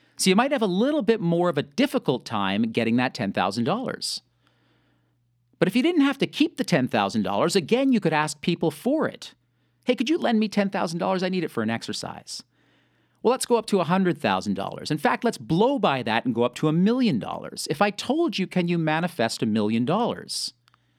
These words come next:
The answer for some of you might be yes. And the answer for some of you might be no. "No, I'm incapable of manifesting a million dollars. I don't know anybody that has a million dollars.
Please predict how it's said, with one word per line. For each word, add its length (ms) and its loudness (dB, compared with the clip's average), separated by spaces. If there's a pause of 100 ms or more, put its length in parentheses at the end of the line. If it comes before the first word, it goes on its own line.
(1200)
The 120 4
answer 260 -2
for 160 -8
some 220 0
of 120 -4
you 140 2
might 260 0
be 80 -2
yes. 640 -4 (800)
And 100 0
the 100 2
answer 200 -4
for 100 -8
some 300 0
of 120 -6
you 160 0
might 360 -2
be 100 -2
no. 460 0 (600)
"No, 200 2
I'm 100 0
incapable 560 0
of 80 -6
manifesting 560 -4
a 40 -8
million 220 -8
dollars. 220 -6
I 80 4
don't 80 2
know 140 2
anybody 360 0
that 120 -4
has 320 0
a 60 2
million 340 2
dollars. 640 0